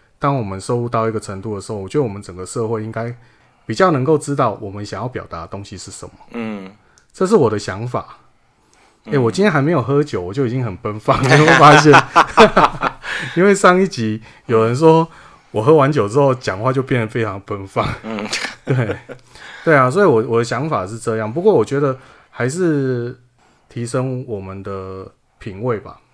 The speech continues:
Speaker 2: 对。
Speaker 1: 我这样说。那当然摄取这个知识的管道非常重要。
Speaker 2: 嗯。
Speaker 1: 所以就我们把，把话题拉回来，
Speaker 2: 嗯，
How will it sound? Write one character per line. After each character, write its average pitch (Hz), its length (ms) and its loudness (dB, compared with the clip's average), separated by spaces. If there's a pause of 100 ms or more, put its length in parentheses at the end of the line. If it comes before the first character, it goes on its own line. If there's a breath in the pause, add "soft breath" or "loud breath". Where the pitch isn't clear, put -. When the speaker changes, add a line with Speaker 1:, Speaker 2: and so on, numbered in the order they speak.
Speaker 2:
对。 98 160 -4
Speaker 1:
我 - 60 -10
这 139 100 -8
样 107 140 -8
说。 95 280 -14 (460 loud breath)
那 107 720 -6
当 139 160 -2
然 107 320 -6
摄 127 260 -4
取 92 400 -14
这 123 140 -10 (100)
个 92 480 -10 (340 soft breath)
知 127 220 -8
识 123 300 -10
的 95 180 -8
管 110 260 -18
道 104 160 -10
非 107 120 -14
常 90 180 -16
重 92 320 -16
要。 - 220 -18 (160)
Speaker 2:
嗯。 101 260 -12
Speaker 1:
所 135 200 -4
以 104 260 -10 (440)
就 117 300 -8
我 101 100 -12
们 101 160 -14
把， 104 160 -8
把 95 220 -12
话 120 160 -6
题 104 140 -12
拉 107 160 -10
回 98 160 -10
来， 98 180 -14
Speaker 2:
嗯， 92 180 -12